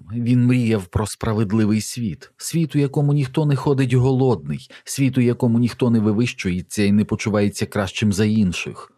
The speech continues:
Пол Пот не міг би забрати в людей їжу. Якщо хтось і віддавав такі накази, то точно не він.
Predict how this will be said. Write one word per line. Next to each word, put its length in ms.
Пол 200
Пот 220
не 160
міг 280
би 120
забрати 480
в 80
людей 400
їжу. 360
Якщо 360
хтось 320
і 60
віддавав 480
такі 240
накази, 480
то 160
точно 460
не 140
він. 320